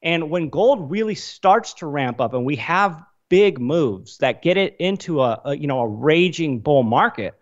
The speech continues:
people are gonna be more excited about, you know, twenty-five hundred dollar gold, three thousand dollar gold than they are fifteen hundred because of their most recent experience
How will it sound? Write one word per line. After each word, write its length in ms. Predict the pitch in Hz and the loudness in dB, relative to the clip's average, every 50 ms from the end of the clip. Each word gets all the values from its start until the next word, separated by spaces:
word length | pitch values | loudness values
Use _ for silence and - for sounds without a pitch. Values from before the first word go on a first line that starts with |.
| _ _ _ _ _ | _ _ _ _ _
people 240 | - - 240 233 285 | -10 -8 -4 0 2
are 80 | 277 269 | 2 2
gonna 200 | 208 240 233 220 | 2 0 0 0
be 100 | 220 202 | -2 -4
more 280 | 165 165 180 202 226 | -2 0 2 2 2
excited 480 | 220 - - - - 139 143 196 196 170 | 2 0 -4 -8 -4 -2 -2 -2 -2 -2
about, 300 | 147 131 117 107 98 - | 0 0 0 0 -2 -4
you 60 | 151 | -6
know, 80 | 117 98 - | -8 -8 -8
twenty-five 560 | - - 170 165 156 - - 131 139 139 107 | -8 -6 -4 -4 -4 -4 -2 0 0 0 0
hundred 240 | - 143 131 117 107 | 0 -2 0 0 2
dollar 260 | 104 95 92 90 87 | 2 0 0 -2 -6
gold, 340 | 78 - 90 87 82 82 - | -6 -8 -8 -8 -8 -6 -2
three 200 | - 165 175 180 | 2 2 2 2
thousand 480 | - - - 147 180 190 165 165 139 120 | 2 0 2 4 2 2 2 0 0 2
dollar 300 | 117 107 107 107 98 95 | 2 2 2 0 -2 -6
gold 240 | 98 98 98 107 | -8 -8 -6 -4
than 100 | 127 135 | -4 -4
they 120 | 143 156 160 | -2 0 0
are 120 | 160 156 | 0 -2
fifteen 480 | - - - 294 311 - - - 147 127 | -2 -2 -4 -4 -4 -4 -2 -2 -2 -2
hundred 320 | 110 123 120 117 123 131 | -2 -2 -2 -2 -2 -2
because 340 | 135 143 - - 175 165 147 | -4 -4 -2 0 0 0 -2
of 120 | 165 147 | -2 0
their 120 | 139 151 151 | 2 2 4
most 280 | 156 160 160 - - | 4 2 0 -2 -6
recent 440 | 131 117 151 226 254 247 - 214 170 | -4 0 2 2 2 0 0 0 0
experience 720 | 143 131 - - - - 214 233 214 165 143 139 - - | -2 -2 -4 -8 -2 2 4 4 4 4 2 0 -2 -6